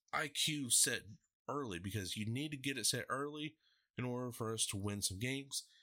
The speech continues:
and make it to the playoffs this year. But guys, that is all the time I have for today's episode. I sure hope you did enjoy it. If you did, make sure to like button wherever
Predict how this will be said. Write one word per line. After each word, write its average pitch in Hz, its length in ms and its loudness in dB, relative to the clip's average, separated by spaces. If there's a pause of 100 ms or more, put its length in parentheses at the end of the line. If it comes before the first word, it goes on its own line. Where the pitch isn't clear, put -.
(220)
and 104 140 -2
make 104 200 -2
it - 120 -4
to - 120 0
the 87 80 -2
playoffs 92 440 0
this - 160 0
year. - 280 -2 (2500)
But 156 100 -6
guys, 185 180 0
that 190 140 0
is 170 120 0
all 175 140 -4
the 151 80 -2
time 156 340 -2
I 160 140 0
have 139 180 -4
for 127 120 -2
today's 113 300 0
episode. 117 340 2
I 123 40 0
sure 143 200 0
hope 127 100 -6
you 120 80 -4
did 156 260 2
enjoy 156 260 -2
it. 151 40 -6
If 135 120 -6
you 127 40 -2
did, 135 180 -2
make 127 200 -2
sure 120 160 0
to 104 40 -6
like 117 260 -4
button 120 220 -4
wherever 139 720 -2